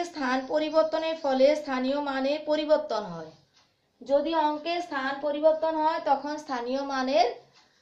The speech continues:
মানেরও পরিবর্তন হয়। এখন আমরা জানব দেশীয় সংখ্যা পঠন রীতি, কিভাবে দেশীয় সংখ্যা পাঠ করব। হ্যাঁ,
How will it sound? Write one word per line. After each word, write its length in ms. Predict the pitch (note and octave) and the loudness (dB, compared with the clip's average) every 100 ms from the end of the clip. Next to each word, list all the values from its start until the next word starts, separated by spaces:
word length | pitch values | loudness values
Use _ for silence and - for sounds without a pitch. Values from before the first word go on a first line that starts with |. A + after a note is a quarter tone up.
| _ - | _ -6
মানেরও 500 | A3+ A#3 C4+ D4 E4 B4+ - _ | 2 4 4 4 4 2 -6 _
পরিবর্তন 540 | D#4+ D#4 C#4 - G#3 F#3 | 0 2 0 -2 -6 -8
হয়। 220 | E3 - - | -10 -16 -8
এখন 260 | - C4 F4 E4+ | -6 -2 -2 0
আমরা 300 | C#4 C4 C#4 | 0 2 2
জানব 340 | C#4 B3 A#3 A#3+ D4+ - - _ _ _ | 2 0 2 4 4 2 -10 _ _ _
দেশীয় 460 | D4+ D#4 - E4 F#4 - D#4 | -4 -2 -2 -4 -4 -2 -2
সংখ্যা 320 | C#4 C#4+ D4+ C#4 | -2 2 0 2
পঠন 380 | C4 C4 C#4+ C#4 | -2 -2 -6 -4
রীতি, 280 | C4 - F3 - | -6 -8 -14 -10
কিভাবে 500 | D#4 E4 D#4 D#4 E4 D#4 | -8 -6 -2 -2 -2 -2
দেশীয় 420 | B3+ B3 C#4 C#4+ C#4 | 0 -2 -4 -6 -4
সংখ্যা 340 | C4+ B3+ C#4 E4 - - - _ _ D4 | -6 -2 2 2 0 -10 -20 _ _ 0
পাঠ 220 | D4 D4+ - | 2 0 0
করব। 260 | C4 G3+ F3+ E3+ - _ _ _ - _ C4+ | 0 2 -4 -10 -14 _ _ _ -20 _ -4
হ্যাঁ, 300 | E4+ E4 | 0 2